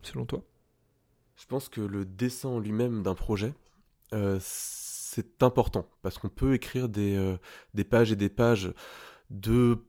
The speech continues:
Speaker 2: plans de financement difficilement lisibles et difficilement compréhensibles pour tous ceux qui ne sont pas dans ces milieux-là. Euh, ça peut être des choses très, très concrètes, mais personne va le percevoir.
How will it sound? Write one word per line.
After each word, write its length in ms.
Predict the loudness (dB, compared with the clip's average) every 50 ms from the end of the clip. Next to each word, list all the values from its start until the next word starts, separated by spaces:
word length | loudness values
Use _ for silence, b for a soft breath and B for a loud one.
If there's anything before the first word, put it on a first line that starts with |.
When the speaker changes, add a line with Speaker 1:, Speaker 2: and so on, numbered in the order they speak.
| _ _
Speaker 2:
plans 180 | 4 6 6 6
de 60 | 4
financement 760 | 0 0 2 2 2 2 0 2 2 4 6 6 6 4 2
difficilement 640 | 0 -2 -6 -6 -6 -4 -2 0 2 4 6 6
lisibles 540 | 6 6 4 2 2 2 2 2 2 0 0 -2 -6
et 80 | -6
difficilement 480 | -6 -6 -6 -6 -6 -6 -6 -6 -8 -8
compréhensibles 840 | -6 -6 -8 -8 -8 -6 -6 -6 -6 -6 -8 -8 -6 -6 -8 -8 -10 -14 _ _ _ _ _ _ _ _ _ _ _ _ -8
pour 160 | -8 -8 -8 -8 -14 -20 _
tous 100 | -16 -14
ceux 180 | -8 -6 -6 -6
qui 120 | -6 -8
ne 40 | -12
sont 180 | -10 -10 -12 -12 _ _ _
pas 200 | 0 0 0 0
dans 140 | -2 -4 -6
ces 160 | -6 -6 -6
milieux-là. 420 | -6 -4 -2 -2 -2 -2 -4 -6 B B B B B B B B B B B B _ -10
Euh, 480 | -10 -8 -6 -6 -8 -6 -6 -6 -8 -8 -8 -10 -10 -10 -10 -12 -14 -14 -18 -20 -20 _ _ _ _
ça 140 | -14 -12 -4
peut 100 | -2 -2
être 60 | 0
des 80 | 0 -2
choses 200 | -4 -6 -8 -4
très, 140 | -2 -2 0
très 140 | 0 0
concrètes, 440 | 0 0 0 0 0 -2 -2 -2 -2 0
mais 140 | 0 0
personne 640 | 0 -2 _ _ -6 -6 -6 -6 -6 -4 -2 0 0
va 80 | 0 0
le 80 | -2
percevoir. 520 | -2 -4 -6 -4 -4 -4 -4 -4 -6 -8